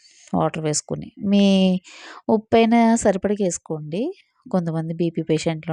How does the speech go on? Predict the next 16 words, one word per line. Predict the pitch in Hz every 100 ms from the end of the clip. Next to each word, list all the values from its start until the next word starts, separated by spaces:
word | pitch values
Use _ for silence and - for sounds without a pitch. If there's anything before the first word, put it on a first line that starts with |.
| 156
ఉంటారు, | 156 156 151 165 _ - - - - _ -
మరి | 175 170
వాళ్ళు | 165 165
తక్కువ | 165 - 180
తినాలి | 196 185 190
కదా. | 190 254 339 _ _ _ _ _ _ _ _ _ - - - 240
ఇంకోసేపు | 220 220 220 208
మగ్గబెట్టేసిన | 202 185 196 196 196 196 185 180
తర్వాత | 175 170 160 160 156 156 165 190 _ - - _ _ _ -
వేడి | 185 160 160 160
వేడి | 180 190 196
అన్నంలో | 196 165 160 151 151 147 143 143 143 - - - 180 - _ _ _ - - - _ _
ఈ | 156 156 160
మెంతాకు | 139 135 135 135 160 170 208
పప్పు | 202 165 - 156
వేసుకొని | 143 - - 139 139